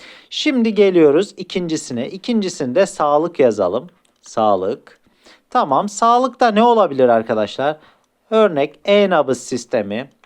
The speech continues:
Bunu çok kullanıyoruz. M H R S sistemi, bu randevu aldığımız sistem arkadaşlar. Bu ikisi yeterli.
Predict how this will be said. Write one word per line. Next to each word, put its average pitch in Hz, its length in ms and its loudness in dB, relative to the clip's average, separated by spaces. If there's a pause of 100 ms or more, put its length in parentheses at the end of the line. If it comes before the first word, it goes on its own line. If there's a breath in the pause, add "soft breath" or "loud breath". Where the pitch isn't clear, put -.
(320)
Bunu 151 180 -10
çok 214 280 -2
kullanıyoruz. 135 760 0 (320 loud breath)
M 175 180 2
H 202 260 2
R 208 140 2
S 202 200 0
sistemi, 139 640 -4
bu 151 220 0
randevu 160 460 4
aldığımız 160 500 0
sistem 120 440 -6
arkadaşlar. 104 720 -2 (260 loud breath)
Bu 226 100 -2
ikisi 202 380 -4
yeterli. 135 600 2